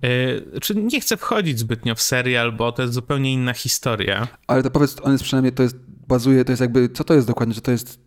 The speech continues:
Speaker 2: znowu ekranizacja komiksu? Czy to jest jakby dalsza część filmu? Czy to jakby w jakiejś, jaki to jest świat? Co tam się dokładnie
Speaker 1: Yy, wydaje mi się, że to jest, no, i na pewno jakaś interpretacja komiksu,
Speaker 2: Okej.
Speaker 1: nie? Czy ekranizacja jeden do jednego.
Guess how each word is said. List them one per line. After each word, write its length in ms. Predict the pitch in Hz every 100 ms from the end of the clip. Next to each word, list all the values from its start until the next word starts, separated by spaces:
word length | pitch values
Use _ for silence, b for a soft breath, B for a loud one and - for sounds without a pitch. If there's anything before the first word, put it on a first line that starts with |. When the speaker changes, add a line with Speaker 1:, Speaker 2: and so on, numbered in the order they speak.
| _
Speaker 2:
znowu 480 | 113 127 123 123 127
ekranizacja 460 | - 123 131 131
komiksu? 520 | 123 117 135 147 226 220
Czy 80 |
to 80 | 147
jest 280 | 139 127 123
jakby 360 | 123 120 123 120 - -
dalsza 260 | 127 127
część 260 | 127 120 -
filmu? 400 | - 160 214 233
Czy 100 | -
to 100 | 135
jakby 280 | 135 135 131 -
w 40 |
jakiejś, 420 | 139 117 117 - - -
jaki 160 | 143 151
to 60 |
jest 160 | 151 147
świat? 300 | - 120 -
Co 100 | 135
tam 140 | 131
się 80 | 127
dokładnie 420 | 123 123 123 120 123 b b b
Speaker 1:
Yy, 840 | 120 117 117 117 117 117 117 - - 135
wydaje 400 | 131 127 240 269
mi 60 |
się, 120 | -
że 120 | 185 170
to 120 | 165
jest, 500 | 156 - - - -
no, 520 | 143 143 147 143 143 117 - - - - _ _ _ -
i 80 | 139
na 140 | 143
pewno 200 | 160 175
jakaś 300 | 147 147 -
interpretacja 640 | 147 139 143 135 127 - 117
komiksu, 380 | 117 117 104
Speaker 2:
Okej. 100 | -
Speaker 1:
nie? 140 | 143 156
Czy 120 | -
ekranizacja 800 | 123 139 127 131 123 113 - 113
jeden 280 | 113 117 117
do 60 |
jednego. 500 | 117 113 110 117 180